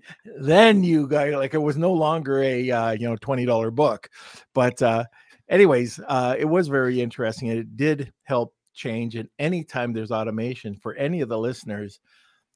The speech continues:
it is worth spending the time to get the systems in place. And I know we're gonna be touching on all of that today. So, uh, this is a, one of my favorite tool, or my, one of my, um, favorite topics.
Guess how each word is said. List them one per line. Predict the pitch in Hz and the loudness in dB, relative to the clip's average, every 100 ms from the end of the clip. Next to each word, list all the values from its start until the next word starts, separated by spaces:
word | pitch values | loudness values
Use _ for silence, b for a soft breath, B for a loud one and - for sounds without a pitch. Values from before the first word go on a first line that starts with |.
| - | -2
it | 135 | 2
is | 131 110 | 0 -2
worth | 113 127 156 156 - _ _ _ _ | -4 -2 -2 -2 -8 _ _ _ _
spending | - - 147 160 156 | -14 -4 -2 -2 -4
the | 139 | -6
time | - 127 117 110 110 123 _ _ - | -6 -6 -4 -4 -6 -12 _ _ -12
to | |
get | 113 127 | -8 -8
the | 120 | -8
systems | 104 123 107 113 95 | -10 -8 -8 -10 -8
in | 113 98 | -8 -8
place. | 127 110 101 | -6 -6 -6
And | 120 | -4
I | 127 | -2
know | 139 151 | 2 2
we're | 135 | 2
gonna | 123 120 | 2 0
be | 110 107 101 | -2 -4 -6
touching | - 120 - 113 | -10 -12 -10 -10
on | 104 | -8
all | 104 110 | -8 -8
of | 107 | -8
that | 101 101 | -10 -12
today. | - 107 92 101 | -10 -8 -8 -8
So, | - 117 110 _ B B B - | -2 -2 -2 _ B B B -6
uh, | 113 | 0
this | 139 156 | 2 2
is | 151 123 | 2 2
a, | 120 113 | 0 0
one | 127 | -2
of | 120 | 0
my | 110 | -2
favorite | 104 107 101 104 - | -4 -4 -4 -6 -10
tool, | 113 101 107 | -10 -8 -4
or | 123 117 110 | 0 0 0
my, | 117 117 | -2 -2
one | - 120 | 0 0
of | |
my, | 110 107 101 _ _ - | 0 -2 -6 _ _ -14
um, | 92 92 95 - | -12 -12 -14 -8
favorite | 123 104 - | -6 -6 -8
topics. | - 104 - 110 - | -10 -10 -10 -16 -16